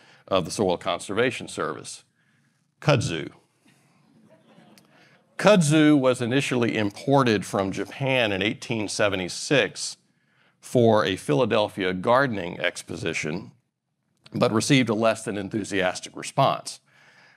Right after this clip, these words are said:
Uh, it didn't become the plague of the southern countryside until the mid-nineteen thirties, when the Soil Conservation Service grew seventy million kudzu seedlings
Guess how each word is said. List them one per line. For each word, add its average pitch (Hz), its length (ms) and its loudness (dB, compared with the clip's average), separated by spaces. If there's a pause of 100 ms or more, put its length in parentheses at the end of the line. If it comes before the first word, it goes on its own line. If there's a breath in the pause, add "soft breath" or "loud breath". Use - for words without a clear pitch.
(280 soft breath)
Uh, 78 340 4
it 110 180 0
didn't 139 240 2
become 117 380 -2
the 90 80 -2
plague 117 600 2
of 80 120 -10
the - 80 -8
southern 104 460 0
countryside 90 960 0 (420 soft breath)
until 107 400 2
the 101 220 2
mid-nineteen 95 880 -4
thirties, 131 760 0 (240)
when 110 340 2
the 101 100 2
Soil 113 320 0
Conservation 101 880 -4
Service 95 720 -2
grew 101 340 0
seventy 104 720 -2 (100)
million 95 600 0
kudzu 92 580 -4
seedlings 113 800 2